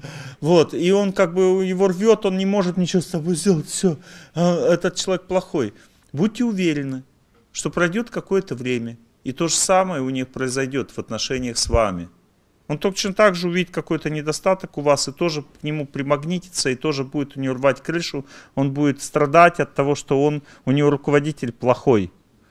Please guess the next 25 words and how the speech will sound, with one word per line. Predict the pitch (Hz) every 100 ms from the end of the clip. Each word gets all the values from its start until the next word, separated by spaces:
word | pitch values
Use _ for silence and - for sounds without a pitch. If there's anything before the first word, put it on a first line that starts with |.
| _ _
Но | 139
тогда | 143 156 170 185
уже | 196 190
нейтрализовать | 196 180 180 170 165 156 160 165
никто | 165 170
не | 170
может, | 175 135
потому | - 131 139 156
что | -
до | 131
этого | 143 165 185 165
вы | 170 160
объясняли, | 123 127 - 135 113
что | 104 -
нормальный, | 139 165 220 247 190 135
в |
принципе, | - 131 123 -
человек, | 123 - 123 101 - - -
и |
человек | 123 180 185
как-то | 180 - 165
более-менее | 151 165 165 170 160
приходил | - 147 151 151 147
в |
себя. | - 151 135 95